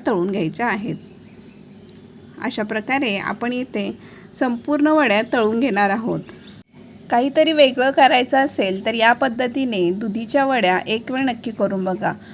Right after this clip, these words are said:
खूप छान अशा या दुधी वडे तयार होते. यामध्ये दह्याची सुद्धा टेस्ट येते, त्याशिवाय साखर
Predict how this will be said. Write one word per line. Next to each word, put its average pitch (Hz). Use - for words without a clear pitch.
खूप -
छान 269
अशा 254
या 247
दुधी 226
वडे 220
तयार 233
होते. 180
यामध्ये 240
दह्याची 220
सुद्धा 240
टेस्ट 247
येते, 226
त्याशिवाय 220
साखर 214